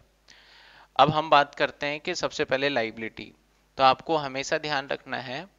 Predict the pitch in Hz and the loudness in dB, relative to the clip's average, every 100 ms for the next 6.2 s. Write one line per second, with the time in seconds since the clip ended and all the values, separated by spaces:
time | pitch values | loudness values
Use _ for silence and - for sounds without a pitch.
0 | _ - _ - 143 127 120 120 131 - | _ -20 _ -2 0 0 -2 -4 -8 -6
1 | 175 123 127 135 127 120 117 117 143 147 | -6 -4 -2 -2 -2 -2 -4 -2 -2 -2
2 | 151 160 - 127 123 113 131 - 139 135 | -4 -6 -8 -6 -8 -8 -12 -8 -8 -6
3 | 147 143 135 120 117 135 - 165 165 147 | -8 -6 -6 0 2 2 -2 -8 -10 -10
4 | 131 143 131 127 127 123 123 120 127 117 | -10 -6 -8 -6 -6 -6 -4 -6 -8 -8
5 | 156 165 127 120 123 - 143 143 143 143 | -6 -6 -4 -4 -4 -6 -4 -2 -2 -4
6 | 143 208 | -6 -16